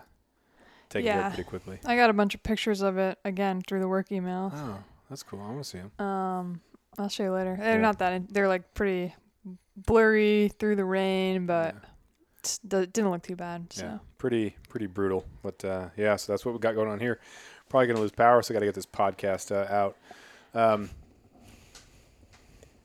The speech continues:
Speaker 1: end of rut kinda coming here. One of my students actually asked me if there's a second rut, and I was like, "I don't know." There's that kind of the last part of August is the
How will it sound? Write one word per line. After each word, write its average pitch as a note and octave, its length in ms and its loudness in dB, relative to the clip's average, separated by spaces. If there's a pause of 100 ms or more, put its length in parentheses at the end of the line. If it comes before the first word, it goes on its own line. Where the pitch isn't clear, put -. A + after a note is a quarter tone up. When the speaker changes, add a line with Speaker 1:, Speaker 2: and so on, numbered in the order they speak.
(140)
Speaker 1:
end E3+ 220 2
of D3+ 120 0
rut D3+ 280 4 (380)
kinda C#3+ 220 0
coming C#3 260 0
here. C#3 160 2
One C3 120 0
of C3+ 60 -2
my B2 100 2
students B2+ 340 -2
actually A2+ 280 -2
asked G#2+ 220 2
me A2+ 80 -2
if G2+ 80 -4
there's A2 220 0
a G2 60 -2
second G#2+ 440 -2
rut, G#2 260 2 (100)
and G2 100 -16
I F#2+ 40 -14
was G2 140 -14
like, - 260 -16 (680)
"I G#3+ 60 -4
don't G#3 100 0
know." D#3 240 2
There's G#2+ 220 -4
that B2 140 0
kind D3 140 -2
of C3 60 -4
the A#2 300 0 (1120)
last B2 400 0
part C3 340 4
of A2 280 0
August G#2+ 460 2
is G2+ 300 -8
the G2+ 380 -2